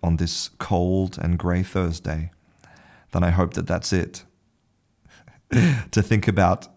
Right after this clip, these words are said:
the gift you have right now in front of you of being able to learn another language instead of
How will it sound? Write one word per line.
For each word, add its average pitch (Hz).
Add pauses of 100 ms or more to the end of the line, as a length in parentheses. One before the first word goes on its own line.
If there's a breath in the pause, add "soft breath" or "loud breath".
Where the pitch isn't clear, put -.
(680)
the 107
gift 110
you 107
have 95
right 101
now 98
in 95
front 98
of 87
you 87 (400 loud breath)
of 92
being 95
able 98
to -
learn 98
another 92
language 92 (1300 soft breath)
instead 90
of 85